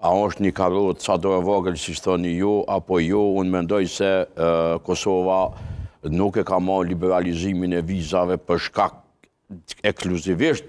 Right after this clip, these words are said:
marrëveshjes, për arsye se ende na nuk kemi një marrëveshje. Po mendoj zyrtarisht, na kemi marrëveshje, unë e, e ku potencu që marrëveshja është ky, po është goja, e, do më thonë verbalisht, o një marrëveshje, është,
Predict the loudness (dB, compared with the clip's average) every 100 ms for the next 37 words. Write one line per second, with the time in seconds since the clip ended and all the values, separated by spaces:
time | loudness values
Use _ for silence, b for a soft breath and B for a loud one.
0 | -10 -2 0 0 0 0 0 -2 0 2
1 | 2 0 0 0 2 2 2 2 2 0
2 | -2 -2 0 0 0 -4 -4 -6 -8 -18
3 | -20 -20 -20 _ 0 2 2 2 2 0
4 | 0 2 2 0 0 -2 2 2 2 2
5 | 0 2 0 0 2 2 0 B B B
6 | -2 0 0 0 2 2 2 0 0 0
7 | 2 2 2 0 2 0 0 -4 b b
8 | 0 0 -2 0 2 2 -2 b b b
9 | 2 2 2 -2 -10 -8 0 2 4 2
10 | 0 2 0 0 0 2 2 2 0 2
11 | 0 0 -4 -10 _ _ _ -2 0 2
12 | 2 2 0 -2 -6 -10 -8 -6 -4